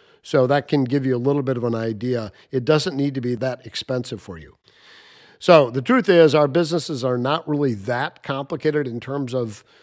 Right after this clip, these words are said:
receivables, payables, inventory, and so on. These are pretty straightforward businesses for a bookkeeper to take care of. So bottom line,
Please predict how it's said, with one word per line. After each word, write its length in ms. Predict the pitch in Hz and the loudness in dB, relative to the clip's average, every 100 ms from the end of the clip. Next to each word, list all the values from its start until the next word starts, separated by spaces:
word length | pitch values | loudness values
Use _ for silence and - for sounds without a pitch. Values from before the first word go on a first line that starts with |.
| _ _ - | _ _ -8
receivables, 1000 | 113 - 156 143 143 135 147 143 135 - | -8 -2 0 0 0 0 0 0 -2 -4
payables, 880 | - 139 143 139 143 143 135 110 - | -2 0 0 0 -2 -2 -4 -6 -4
inventory, 920 | 143 135 143 143 131 139 139 139 131 | -2 0 -2 -2 -4 -4 -2 -2 -2
and 160 | 120 | -4
so 320 | - 156 156 143 | -6 -4 -2 -2
on. 400 | 117 113 117 113 _ _ _ _ _ | -4 -4 -6 -10 _ _ _ _ _
These 380 | - 117 143 185 | -10 -2 -2 -2
are 80 | 233 | -4
pretty 240 | - 190 | -2 -4
straightforward 800 | - - 156 151 - 151 139 117 | -4 0 0 0 -2 -2 -2 0
businesses 760 | 139 135 139 - 127 123 110 - _ _ _ | -2 0 -4 -2 -4 -4 -6 -16 _ _ _
for 280 | - 127 | -6 -2
a 100 | 123 | -2
bookkeeper 580 | 117 131 123 139 - 127 | -4 -6 -6 -8 -6 -8
to 160 | - 127 | -6 -6
take 260 | 127 117 | -4 -6
care 300 | - 127 113 | -4 -4 -2
of. 240 | 107 90 - _ - | -6 -8 -18 _ -2
So 360 | 165 147 139 - - | 4 4 4 -4 4
bottom 260 | 180 208 175 | 6 6 4
line, 380 | 151 135 123 | 2 2 -2